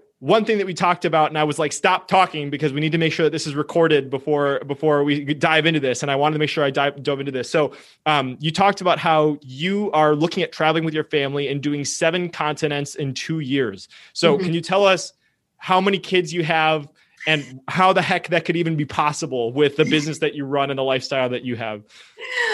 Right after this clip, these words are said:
Speaker 2: Oh, yeah. H-, how is it possible? Well, anything is possible, right? <laughs>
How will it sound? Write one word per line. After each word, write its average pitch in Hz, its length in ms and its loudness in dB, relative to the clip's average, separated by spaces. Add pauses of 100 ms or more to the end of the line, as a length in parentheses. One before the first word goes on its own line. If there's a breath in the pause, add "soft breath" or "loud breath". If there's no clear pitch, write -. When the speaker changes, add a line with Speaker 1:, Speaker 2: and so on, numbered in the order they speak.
(260 loud breath)
Speaker 2:
Oh, 359 640 4
yeah. 247 340 2
H-, 247 320 0
how 294 200 4
is 359 120 0
it 381 100 -2
possible? 427 480 2
Well, 311 240 2
anything 214 440 -2
is 175 140 -10
possible, - 560 -8
right? 254 340 2
<laughs> - 60 -6